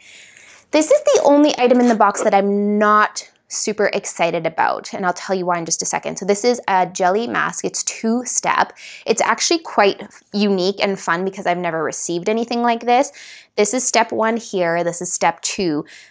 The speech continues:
Step one is the only thing I'm not sure about. It's an A H A peeling swab. My skin is picky and sensitive. I mentioned that before, so I just don't know.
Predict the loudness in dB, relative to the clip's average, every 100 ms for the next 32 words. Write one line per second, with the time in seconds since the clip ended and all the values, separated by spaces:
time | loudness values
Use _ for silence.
0 | _ -2 2 4 4 4 2 0 0 0
1 | 0 0 0 2 2 2 -2 -2 -2 -2
2 | 0 0 0 -2 -4 -6 -2 -2 -2 -2
3 | -4 -4 -6 -2 0 0 -2 -10 -6 -2
4 | 0 0 0 2 4 4 0 -8 _ _
5 | _ _ _ _ -10 -8 -8 -12 -4 2
6 | 2 2 -4 -4 -8 -2 0 0 -2 -2
7 | 0 0 0 -2 -6 -2 0 0 -2 2
8 | 2 4 2 0 -2 -2 -2 0 0 4
9 | 4 2